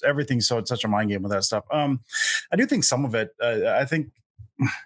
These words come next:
I think it opens a window somewhat. And I think a lot of what we talked about, I know we talked about, uh, they didn't run it, but we talked about, you know, Wiley, which is, you know,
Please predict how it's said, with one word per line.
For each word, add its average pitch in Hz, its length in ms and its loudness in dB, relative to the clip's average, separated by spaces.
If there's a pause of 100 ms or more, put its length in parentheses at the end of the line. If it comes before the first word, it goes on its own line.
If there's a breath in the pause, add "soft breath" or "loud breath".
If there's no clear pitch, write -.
(140)
I 170 80 4
think 220 160 2
it 220 80 4
opens 190 260 0
a 147 60 2
window 123 280 0
somewhat. 101 480 0
And 127 160 2
I 127 40 0
think 143 260 -2
a 120 80 0
lot 139 180 2
of 151 60 -2
what 143 140 -4
we 127 80 -2
talked 117 240 -4
about, 117 60 -2
I 120 100 -2
know - 20 -2
we 123 80 -2
talked 117 220 -4
about, 120 220 0 (100)
uh, 110 260 0 (240)
they 117 160 -4
didn't 139 220 0
run 120 260 0
it, 117 140 0
but 117 80 -2
we 113 100 -2
talked 113 220 -6
about, 117 240 -2
you 117 60 -2
know, 107 120 0
Wiley, 104 480 -2
which - 180 -2
is, 104 240 0
you 98 60 -2
know, 104 260 2